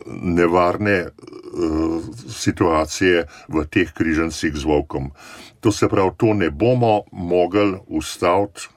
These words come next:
ker, eh, ta habitat, eh, razpršene poselitve ne more preprečiti, da bi do teh stikov prišlo.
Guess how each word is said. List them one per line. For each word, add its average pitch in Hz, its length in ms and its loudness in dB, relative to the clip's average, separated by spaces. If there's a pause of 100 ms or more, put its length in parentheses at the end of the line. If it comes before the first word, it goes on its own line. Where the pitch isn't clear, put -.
(180)
ker, 110 280 2
eh, 78 840 -6 (100)
ta 98 180 0 (100)
habitat, 80 680 -2
eh, - 920 -4
razpršene 85 680 -2
poselitve 98 720 0
ne 78 140 0
more 107 420 2
preprečiti, 87 800 0
da 87 120 -2
bi 73 180 -4
do 73 140 -2
teh 90 260 -2
stikov 85 380 -4
prišlo. - 480 -6